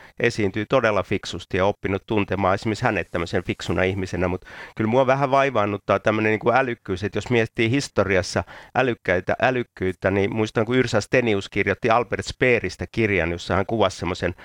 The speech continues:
asiakeskeisenä, tiukkaana osaajana, joka osasi rakentaa, olla arkkitehti Hitlerin Saksassa,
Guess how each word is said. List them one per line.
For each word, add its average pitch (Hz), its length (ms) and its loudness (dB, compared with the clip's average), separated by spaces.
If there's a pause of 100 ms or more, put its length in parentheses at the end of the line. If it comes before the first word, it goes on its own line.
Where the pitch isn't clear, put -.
(180)
asiakeskeisenä, 95 920 0
tiukkaana 101 500 0
osaajana, 92 520 0
joka 95 220 -2
osasi 104 340 0 (260)
rakentaa, 101 600 0
olla 107 180 4
arkkitehti - 580 -4
Hitlerin 95 440 0
Saksassa, - 580 -2